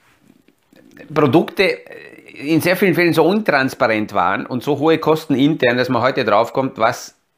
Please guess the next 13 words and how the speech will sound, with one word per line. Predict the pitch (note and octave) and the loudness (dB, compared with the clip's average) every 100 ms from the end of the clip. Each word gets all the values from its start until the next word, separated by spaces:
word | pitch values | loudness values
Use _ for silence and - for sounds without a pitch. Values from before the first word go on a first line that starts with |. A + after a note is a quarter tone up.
| _ - | _ -6
eigentlich | B2 F3+ E3 C3+ C3 D3 | -2 0 2 2 2 0
mit, | C#3 C3 - | -2 -4 -4
mit, | C3 C3 | -4 -2
mit | C3 B2 - - | -4 -4 -6 -8
mehr | G#2+ C3 | -2 0
Hintergrundwissen | C#3+ D3 D3+ C3 C3 B2 C3 - C#3+ - - - - - - _ _ - | 2 0 -2 -2 -2 -4 -6 -6 -10 -10 -20 -20 -20 -20 -20 _ _ 0
deutlich | A2+ D3+ C#3+ C#3+ B2+ - - | 2 2 2 0 0 -8 -20
besser | A2+ A#2+ C#3+ - C3 | -10 -2 -2 2 0
hätten | B2 B2 A#2 | 0 -2 -4
die | |
Menschen | A2 A2+ - G#2+ | -2 -4 -4 -6
machen | G#2 A#2 G#2+ | -4 -6 -2
können. | G#2+ A2+ D3+ | 0 2 0